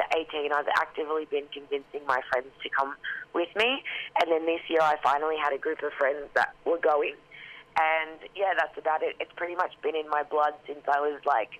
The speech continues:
a baby. I've always watched the, um, S P S coverage and the A B C coverage on T V and just been like, "Oh, my goodness, when am I gonna get to go?"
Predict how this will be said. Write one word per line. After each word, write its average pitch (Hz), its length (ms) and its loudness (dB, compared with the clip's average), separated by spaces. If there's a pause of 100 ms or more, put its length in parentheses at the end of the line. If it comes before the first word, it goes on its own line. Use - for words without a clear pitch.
(140)
a 156 40 -2
baby. 143 600 -2 (560)
I've 151 120 2
always 160 340 2
watched - 340 -2
the, 143 380 4 (100)
um, 143 300 2 (220)
S 156 120 2 (100)
P 147 140 -2
S 143 140 0 (160)
coverage 139 640 0
and 113 220 -2 (600)
the 139 260 4 (160)
A 147 60 0
B 147 200 -4
C 139 200 -4
coverage 139 420 0 (200)
on 151 120 0 (100)
T 143 180 0
V 135 300 2
and 147 160 -4
just 156 200 -10
been 135 160 0
like, 135 200 2 (160)
"Oh, 143 160 4
my - 200 2
goodness, - 320 0 (100)
when 180 140 2
am 180 80 2
I 185 100 2
gonna 180 200 2
get 180 140 2 (100)
to 170 60 -8
go?" 175 460 4